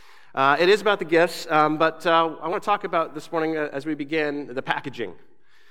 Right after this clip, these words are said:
The packaging matters, and, uh, and so we're gonna, we're gonna touch base there first. We're gonna talk about how the gift comes wrapped. Uh, and secondly, we're gonna talk about the gift that we find <clears throat> in Matthew chapters one and two. There's actually two gifts,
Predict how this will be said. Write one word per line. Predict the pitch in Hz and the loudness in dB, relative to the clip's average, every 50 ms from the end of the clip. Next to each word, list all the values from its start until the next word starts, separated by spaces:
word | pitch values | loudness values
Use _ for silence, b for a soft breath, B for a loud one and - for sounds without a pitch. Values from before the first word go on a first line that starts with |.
| b b b b - | b b b b -8
The | - | -4
packaging | - 180 160 165 175 170 156 185 180 180 | -2 0 0 0 -2 -2 -2 0 2 2
matters, | 165 143 147 156 202 254 - - - - - - - - - - - - - - | 4 4 4 4 2 0 -2 -6 -12 -14 -16 -18 -20 -20 -20 -20 -20 -20 -16 -10
and, | 135 135 135 135 131 127 | -6 -4 -4 -4 -4 -2
uh, | 135 127 123 123 117 | -2 -2 -2 -4 -6
and | 127 123 | -8 -8
so | - 160 | -6 -4
we're | 143 147 147 | -4 -2 -2
gonna, | 165 156 143 139 - | -2 -2 -4 -4 -6
we're | 127 | -6
gonna | 147 151 135 | -6 -6 -6
touch | - - 170 - - - | -6 -8 -10 -10 -8 -6
base | - 151 143 - | -6 -6 -6 -6
there | - - 143 143 151 156 | -6 -4 -2 0 -2 -2
first. | 151 - - 165 151 175 185 - | -4 -4 -2 -2 -2 -2 -2 -6
We're | - | -10
gonna | 156 135 | -12 -8
talk | - 143 139 | -8 -8 -6
about | 147 139 143 139 | -6 -6 -8 -6
how | 127 147 143 143 | -4 -4 -4 -4
the | 143 139 | -4 -6
gift | 120 151 151 - - - | -6 -6 -8 -8 -8 -12
comes | - - - 156 156 170 190 190 165 - | -10 -6 -4 -4 -4 -4 -6 -8 -10 -8
wrapped. | - 151 147 190 233 - - - - - B B B B B B B B B B | -6 -4 -4 -4 -4 -6 -10 -12 -12 -10 B B B B B B B B B B
Uh, | - 123 123 127 131 131 131 127 127 139 131 | -4 -2 0 0 0 0 0 -2 -2 -2 -4
and | 147 143 139 | -6 -6 -4
secondly, | - 214 208 214 196 190 | -4 -2 -2 0 0 0
we're | 160 160 175 | 0 0 -2
gonna | 165 180 165 139 | -2 -2 -4 -4
talk | - 196 180 180 175 151 160 | -4 -2 0 0 0 -2 -4
about | 151 139 - 156 147 - 135 | -6 -4 -2 -2 -2 -4 -4
the | 135 143 135 | -4 -4 -4
gift | 117 104 - 165 175 170 - - | -4 -4 -4 -4 -4 -4 -4 -6
that | 160 139 | -6 -6
we | 151 143 | -6 -8
find | 135 - - 147 143 151 156 165 170 175 170 - - - | -8 -6 -6 -4 -4 -4 -4 -4 -4 -6 -8 -10 -8 -4
<clears throat> | - 165 151 143 147 143 | -4 -2 -2 -4 -6 -4
in | 151 147 147 151 | -2 0 2 2
Matthew | 147 147 143 135 147 - | 2 0 -2 -4 -6 -6
chapters | - 147 135 - 147 131 117 | -4 -4 -4 -4 -6 -8 -8
one | 127 135 135 131 131 135 127 | -8 -6 -6 -4 -4 -6 -6
and | - 127 127 123 120 | -8 -8 -10 -10 -10
two. | - - 139 135 131 | -10 -8 -6 -6 -4
There's | 139 147 147 143 | -4 -4 -2 0
actually | 156 170 165 - - - 165 147 | -2 -2 -2 -4 -6 -6 -6 -8
two | - - - 190 170 170 165 | -8 -8 -6 -4 -4 -4 -4
gifts, | 147 139 139 131 127 - - - - - B | -4 -4 -4 -4 -4 -6 -10 -14 -14 -14 B